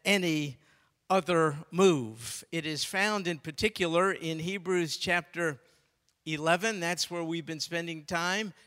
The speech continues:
Just one verse, verse five. Hebrews eleven, verse five. Uh, there we read, "By faith,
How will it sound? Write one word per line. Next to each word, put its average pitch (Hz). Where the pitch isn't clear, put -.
Just 196
one 160
verse, 170
verse 165
five. 120
Hebrews 185
eleven, 160
verse 156
five. 120
Uh, 147
there 208
we 180
read, 175
"By 185
faith, 226